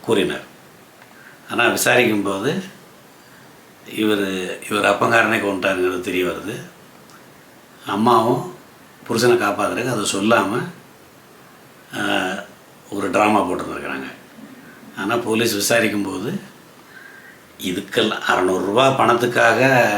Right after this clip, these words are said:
பெற்ற மகளே கொல்ற தந்தை என்றால் இந்த மனிதரை என்ன செய்வது?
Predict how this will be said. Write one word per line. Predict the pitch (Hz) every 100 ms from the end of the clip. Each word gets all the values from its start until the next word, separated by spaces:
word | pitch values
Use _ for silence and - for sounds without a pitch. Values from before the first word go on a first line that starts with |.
| 98 - - - - - -
பெற்ற | - 107 -
மகளே | 123 110 113 117
கொல்ற | 110 101 101 104
தந்தை | 98 98 101
என்றால் | 95 90 123 - - - -
இந்த | 104 98
மனிதரை | 98 104 110
என்ன | 98 104
செய்வது? | 95 80 67 67